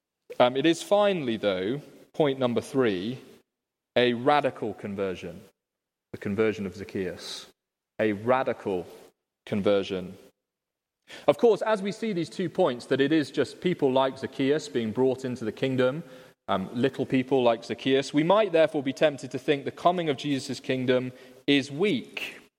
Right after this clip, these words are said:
and a bit pathetic and a bit maybe even just deflating. Is that really what the coming of God's kingdom to earth looks like?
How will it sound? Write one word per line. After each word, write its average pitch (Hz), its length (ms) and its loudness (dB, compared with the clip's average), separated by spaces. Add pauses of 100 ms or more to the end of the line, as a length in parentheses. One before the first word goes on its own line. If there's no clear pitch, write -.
(560)
and 127 160 4
a 131 40 2
bit 147 220 -2
pathetic - 760 -2 (600)
and 135 140 2
a 131 40 4
bit 160 260 0
maybe 156 320 2
even 107 320 -2
just 113 400 -2 (800)
deflating. 151 640 0 (880)
Is 104 140 -4
that 143 200 2
really 143 480 2 (240)
what 117 160 0
the 110 80 -6
coming 120 320 -2
of 104 100 -6
God's 117 280 0
kingdom 113 420 0
to 110 220 0
earth 110 240 2
looks 117 320 -6
like? 98 580 -2